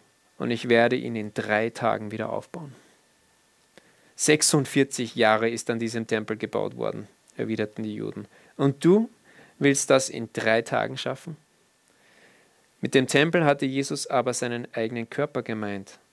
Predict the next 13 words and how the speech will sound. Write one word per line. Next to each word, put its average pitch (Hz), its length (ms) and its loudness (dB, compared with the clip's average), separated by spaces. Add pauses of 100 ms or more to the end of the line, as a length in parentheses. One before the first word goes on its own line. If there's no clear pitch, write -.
(420)
Als 117 180 -2
er 123 60 -2
von 127 140 -2
den 120 140 -4
Toten 139 300 0
auferstanden 117 760 -4
war, 110 280 2 (640)
dachten 117 360 2
seine 120 220 0
Jünger 117 260 0
an 113 80 -2
diesen 110 220 -6
Satz. - 440 -6